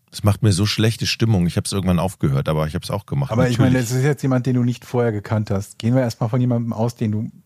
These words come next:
Speaker 2: zu irgendeinem Zeitpunkt auch tatsächlich gekannt hast, der sich dann in irgendeiner Art und Weise entwickelt hast,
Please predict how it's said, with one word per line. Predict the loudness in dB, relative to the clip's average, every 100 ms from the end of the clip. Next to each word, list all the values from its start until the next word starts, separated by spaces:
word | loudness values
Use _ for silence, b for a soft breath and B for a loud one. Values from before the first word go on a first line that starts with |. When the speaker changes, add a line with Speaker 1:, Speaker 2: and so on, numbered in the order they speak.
| _
Speaker 2:
zu | -8 -6
irgendeinem | -4 -4
Zeitpunkt | -2 -2 -2 -6
auch | -4
tatsächlich | -4 -4 -6
gekannt | -14 -4 0 0 0
hast, | -4 -4 -14 _ -10
der | -6
sich | -4 -2
dann | -2
in | -2
irgendeiner | -4 -4 -4
Art | -2
und | -2
Weise | 0 -2 -4
entwickelt | -6 -6 -4 -2
hast, | -2 -4